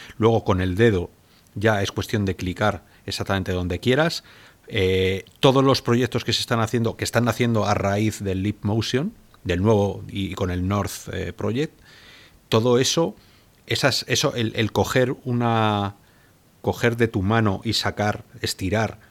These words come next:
un menú que, que desaparece luego de tu mano por la oclusión,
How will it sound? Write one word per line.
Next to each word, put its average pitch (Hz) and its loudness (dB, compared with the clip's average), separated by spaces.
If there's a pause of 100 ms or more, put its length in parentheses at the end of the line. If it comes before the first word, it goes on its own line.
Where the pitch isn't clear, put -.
(120)
un 104 0
menú 101 2 (720)
que, 90 -8
que - -6
desaparece 95 -2
luego 92 -2
de 92 -4
tu 95 -6
mano 92 -2
por 87 -6
la 90 -4
oclusión, 104 -4